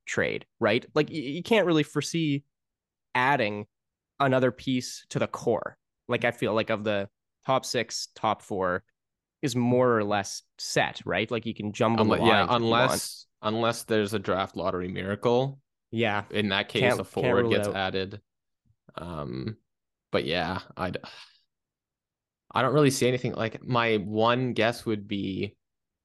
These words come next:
Speaker 2: and I really hope they don't do this if they look at, into a goalie, which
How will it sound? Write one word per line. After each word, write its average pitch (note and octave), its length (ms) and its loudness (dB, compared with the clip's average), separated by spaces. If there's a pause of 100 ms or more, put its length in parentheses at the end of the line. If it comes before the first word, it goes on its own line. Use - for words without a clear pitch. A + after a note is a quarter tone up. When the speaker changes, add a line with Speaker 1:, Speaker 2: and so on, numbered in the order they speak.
(540)
Speaker 2:
and A#2 80 0
I A#2 60 0
really A#2 240 4
hope A2+ 180 0
they G#2+ 100 2
don't G2 320 -2
do F#2 120 -2
this F2+ 200 -8
if - 120 -12
they F2+ 120 0
look F2 200 -4
at, G2+ 80 -2 (180)
into F#2+ 280 -4
a F2+ 60 -8
goalie, G2 760 -2 (400)
which G#2+ 180 -4